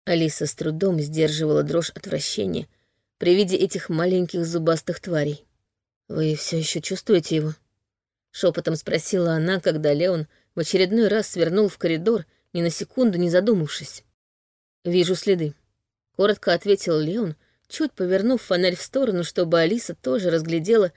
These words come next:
кровавые следы на стенах. «Он прошел здесь и уже, похоже, сильно ослабел». Бездушный нашелся буквально в следующем зале.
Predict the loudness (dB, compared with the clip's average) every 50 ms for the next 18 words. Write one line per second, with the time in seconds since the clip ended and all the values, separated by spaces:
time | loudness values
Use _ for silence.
0 | _ _ _ _ -4 0 2 2 4 4 4 6 6 6 4 4 4 0 2 4
1 | 4 2 2 0 -2 -2 -2 -2 -2 -2 -4 -8 -18 _ _ _ _ _ _ -4
2 | -4 -2 0 2 2 2 2 4 2 2 2 0 -4 -2 0 0 0 0 -4 -10
3 | -12 -14 _ _ _ _ _ _ _ _ _ _ _ _ -8 -4 -4 -4 -2 -2
4 | -4 -4 -4 -4 -6 -8 -8 -6 -6 -6 -4 -4 -4 -6 -4 -2 0 2 4 4
5 | 4 2 2 0 0 0 2 2 2 2 2 -2 -6 _ _ _ _ _ _ _
6 | _ _ _ _ -2 4 4 4 4 4 0 0 2 4 4 4 4 4 2 0
7 | -4 -4 -4 -2 -4 -2 0 -2 -2 -2 0 2 4 4 4 4 2 2 2 4
8 | 4 4 4 4 -2 0 0 0 0 2 0 0 0 0 -4 -6